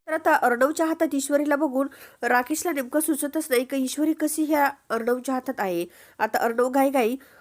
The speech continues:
ईश्वरीला घेऊन आतमध्ये जातो. तर राकेश विचार करू लागतो की नेमकं हा ईश्वरीला घेऊन घरी इथे कसा आला, असा प्रश्न राकेशला पडतो. त्यानंतर इकडे आता अर्णव ह्या ईश्वरीला आतमध्ये घेऊन येतो आणि समोरच्या सोफ्यावरती ठेवतो.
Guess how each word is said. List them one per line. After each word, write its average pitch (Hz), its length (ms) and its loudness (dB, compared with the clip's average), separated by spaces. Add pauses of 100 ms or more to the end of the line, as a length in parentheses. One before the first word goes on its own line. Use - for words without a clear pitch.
(180)
ईश्वरीला 285 400 2
घेऊन 285 240 0
आतमध्ये 240 420 -2
जातो. 180 340 -2 (340)
तर 254 80 -2
राकेश 240 340 0
विचार 302 220 0
करू 294 200 -2
लागतो 262 300 0
की 262 240 -6 (380)
नेमकं 277 340 -2
हा 349 160 2
ईश्वरीला 311 520 0
घेऊन 294 240 -2
घरी 269 240 4
इथे 254 220 -4
कसा 269 340 0
आला, 175 320 0 (300)
असा 240 180 0
प्रश्न 269 280 -4
राकेशला 247 440 -2
पडतो. 185 380 -4 (380)
त्यानंतर 254 420 -2
इकडे 302 300 0 (560)
आता 269 280 0 (460)
अर्णव 247 340 2
ह्या 262 300 0 (340)
ईश्वरीला 285 600 2 (180)
आतमध्ये 247 440 0
घेऊन 277 200 -2
येतो 277 260 -2
आणि 247 220 0
समोरच्या 254 440 -2
सोफ्यावरती 247 560 -2
ठेवतो. 196 480 -2